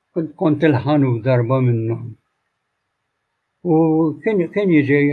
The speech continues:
ħabib tagħna, waħed mill-klijenti tal-ħanut tal-bar. U konna, u kien, u kien waħed minn dak, eh, salesman, u beħ il-kodba. Għarru darba minnhom,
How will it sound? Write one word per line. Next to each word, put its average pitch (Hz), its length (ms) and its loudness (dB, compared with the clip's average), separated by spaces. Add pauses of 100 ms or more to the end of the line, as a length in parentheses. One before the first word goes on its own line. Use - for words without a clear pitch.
(260)
ħabib 139 440 -4
tagħna, 156 380 2 (560)
waħed 214 340 -6
mill-klijenti 196 720 -4
tal-ħanut 123 600 -6 (840)
tal-bar. 117 640 -4 (1080)
U 190 60 -12
konna, 185 280 0
u 190 180 -2
kien, 214 300 0
u 196 140 -2
kien 233 180 -2
waħed 180 240 -2
minn 147 160 2
dak, 127 240 -2
eh, 151 480 -2 (1120)
salesman, 127 840 0 (800)
u 180 120 -4
beħ 175 160 -2
il-kodba. 151 600 -4 (840)
Għarru 180 220 2
darba 165 320 2
minnhom, 156 460 0